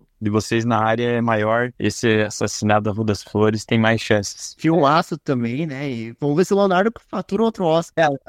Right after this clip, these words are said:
Speaker 3: a disputa pra melhor ator vai ser boa, né? O Leonardo DiCaprio, o Cillian Murphy... Até o Bradley Cooper, que tão elogiando bastante ele, ah, pelo filme O Maestro. Então, acho que vai ser uma disputa boa. Mas eu tô mais empolgado pela disputa da direção, né? Que vê, assim, o Christopher Nolan, Martin Scorsese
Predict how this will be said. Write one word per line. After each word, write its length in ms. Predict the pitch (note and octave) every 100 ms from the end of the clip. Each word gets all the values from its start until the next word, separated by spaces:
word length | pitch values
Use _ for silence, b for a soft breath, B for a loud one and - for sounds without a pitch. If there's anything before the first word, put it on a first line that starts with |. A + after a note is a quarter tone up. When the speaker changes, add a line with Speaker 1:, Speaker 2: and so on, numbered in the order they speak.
| -
Speaker 3:
a 100 | -
disputa 400 | C3 - D#3+ F#3+
pra 160 | G3+ F3+
melhor 260 | F3+ E3 E3+
ator 240 | - D3+
vai 120 | E3+
ser 140 | - G#3+
boa, 280 | A#3+ D#3+
né? 160 | C3+ C3+
O 80 | B2
Leonardo 340 | A#2+ B2+ B2
DiCaprio, 460 | - D3 D#3 D#3 B2+
o 40 |
Cillian 240 | - B2 A2+
Murphy... 500 | C3 D#3+ C#3 B2+ - _ _ _
Até 220 | - -
o 80 | D3+
Bradley 380 | D3+ E3 D3 C#3+
Cooper, 340 | - E3+ E3
que 60 | C#3+
tão 100 | C#3
elogiando 540 | C3+ C3+ B2+ C3+ C#3+
bastante 480 | C3 A#2+ C3 C#3+ -
ele, 120 | B2+
ah, 240 | B2+ A#2 G2+ -
pelo 160 | A#2+ A2+
filme 240 | C3 B2+
O 20 |
Maestro. 720 | A2+ G#2+ C#3 D3+ - B2+ A#2+ -
Então, 280 | B2+ C3+
acho 180 | C#3+ -
que 80 | F3
vai 100 | E3+
ser 180 | - E3+
uma 120 | F3
disputa 320 | - F3+ G#3+
boa. 340 | G3 F3+ A2+ -
Mas 200 | C3 C#3
eu 80 | F3
tô 160 | G#3+
mais 220 | G#3+ G3+ -
empolgado 420 | - F3 F3+ G3+
pela 400 | A3 G#3+ A3 G#3
disputa 360 | - - G#3+ G#3
da 140 | G3+
direção, 480 | G#3+ G#3+ - F#3+ D3+
né? 100 | B2+
Que 160 | - B2+
vê, 200 | C#3+ C#3+
assim, 400 | C#3 B2 C#3+ C3
o 80 |
Christopher 420 | - C#3 - - B2+
Nolan, 360 | B2+ D3 C3
Martin 300 | A#2+ C3+ C#3+
Scorsese 600 | A#2+ A#2+ - A#2+ C3 B2